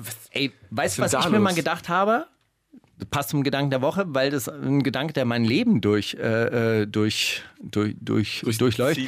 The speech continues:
Speaker 2: Dass man ganz leise Radio hört oder so, so Beats, Beats nebenher läuft und sich dann viel geilere Songs dazu überlegt.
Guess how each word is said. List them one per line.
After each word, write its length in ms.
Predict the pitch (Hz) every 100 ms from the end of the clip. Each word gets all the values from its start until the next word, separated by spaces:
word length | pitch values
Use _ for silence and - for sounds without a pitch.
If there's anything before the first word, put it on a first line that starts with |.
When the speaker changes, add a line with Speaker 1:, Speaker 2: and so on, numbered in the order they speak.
| - - - - _ _ _ -
Speaker 2:
Dass 180 | 113 113
man 160 | 143 -
ganz 300 | 185 226 -
leise 420 | 160 196 190 175
Radio 300 | 143 202 190
hört 280 | 156 185 -
oder 260 | 139 135
so, 200 | 123 131
so 140 | 127 120
Beats, 540 | 113 185 - - - - _
Beats 460 | - 113 196 185 -
nebenher 480 | 135 131 151 147 170
läuft 240 | 170 190 - - -
und 100 | 135
sich 140 | 131 -
dann 200 | 175 208
viel 300 | - 190 208
geilere 320 | 180 160 156
Songs 320 | 131 165 185 -
dazu 380 | 131 - 127 -
überlegt. 640 | 113 98 87 82 -